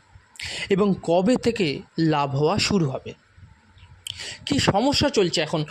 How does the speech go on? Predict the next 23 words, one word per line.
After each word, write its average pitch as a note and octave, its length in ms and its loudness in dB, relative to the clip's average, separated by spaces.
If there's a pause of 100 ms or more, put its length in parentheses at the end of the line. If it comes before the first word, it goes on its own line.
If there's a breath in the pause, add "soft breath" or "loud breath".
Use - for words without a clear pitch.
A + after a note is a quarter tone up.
(140 loud breath)
আপনার F3 380 -2
সাথে। - 240 -10 (1600)
দেখুন G#3 340 2
বন্ধুরা, B2 380 -6 (920 loud breath)
আপনি G#3+ 240 0
যদি G#3+ 240 2 (260)
মকর E3 300 0
রাশির A3 300 2
ব্যক্তি B2+ 240 -6
হন, - 140 -16 (960)
তবে E3+ 200 2
আপনি E3 220 0
তো G#3+ 120 2
জানেনই E3 520 0
যে D#3 140 0 (360 loud breath)
আপনার F#3+ 440 0
রাশির A3 360 0
স্বামী F3+ 280 0 (560)
শনির D#3+ 380 2
গোচর D#3+ 380 0 (320 loud breath)
আপনার D#3 360 -2
রাশি D#3+ 260 -2
থেকে A#3 260 -2